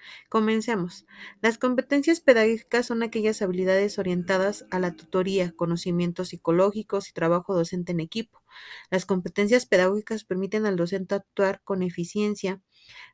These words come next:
reaccionando con rapidez ante situaciones inesperadas.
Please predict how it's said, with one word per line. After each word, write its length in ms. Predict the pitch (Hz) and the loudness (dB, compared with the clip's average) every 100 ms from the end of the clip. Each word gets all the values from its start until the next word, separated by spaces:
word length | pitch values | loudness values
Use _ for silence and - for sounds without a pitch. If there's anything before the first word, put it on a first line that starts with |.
| - | 4
reaccionando 600 | 196 - 214 208 220 247 | 4 4 0 2 2 2
con 200 | 214 185 | 0 0
rapidez 540 | 180 175 180 175 185 | -2 -2 0 0 0
ante 240 | 214 190 180 | -2 -4 -4
situaciones 720 | 180 170 165 170 180 180 180 | -4 -2 -2 -2 -2 -2 -2
inesperadas. 800 | 160 170 - 175 175 170 - | -4 -4 -2 0 0 -2 -8